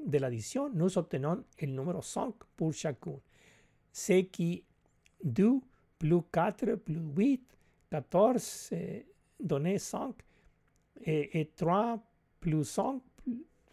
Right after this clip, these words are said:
plus six plus cinq, quatorze, donne cinq. Signifie qu'ils sont de la même importance. Et en les additionnant tour à tour, ils nous donnent dix, que,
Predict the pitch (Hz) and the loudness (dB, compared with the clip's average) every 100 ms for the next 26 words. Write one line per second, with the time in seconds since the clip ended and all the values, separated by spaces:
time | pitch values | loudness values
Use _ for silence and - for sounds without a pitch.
0 | - - _ 180 151 - - 233 - 165 | -20 -20 _ -2 0 2 2 2 0 -4
1 | 139 - 202 220 - _ - 165 - 196 | -4 0 0 0 -4 _ -8 -8 0 2
2 | 285 240 - _ _ _ 175 160 165 - | 2 -2 -12 _ _ _ -2 0 0 -2
3 | 117 - - _ - 190 180 - 269 254 | -8 -10 -20 _ 0 4 4 6 6 6
4 | 175 170 202 165 175 196 156 135 160 196 | 4 4 2 2 2 4 2 2 2 2
5 | 202 156 - 165 - 165 302 302 143 - | 2 0 0 -4 -4 -4 -2 -2 -4 -10
6 | _ _ _ _ - 233 262 - - - | _ _ _ _ -2 2 4 2 -4 0
7 | 190 190 208 143 143 190 208 - - 156 | 4 6 4 0 4 4 4 0 -4 -2
8 | 131 139 139 135 135 123 123 214 208 175 | 0 0 0 0 -2 -2 0 2 2 0
9 | _ _ - 240 185 113 233 269 135 - | _ _ 4 6 6 4 2 4 0 -4
10 | - - - - 190 220 208 - - 147 | -18 -20 -16 0 4 4 2 -4 -2 2
11 | 208 240 143 139 156 196 139 123 226 - | 4 4 2 0 0 0 0 2 2 0
12 | - - - - - _ - 165 160 | -4 -10 -18 -20 -20 _ 0 2 2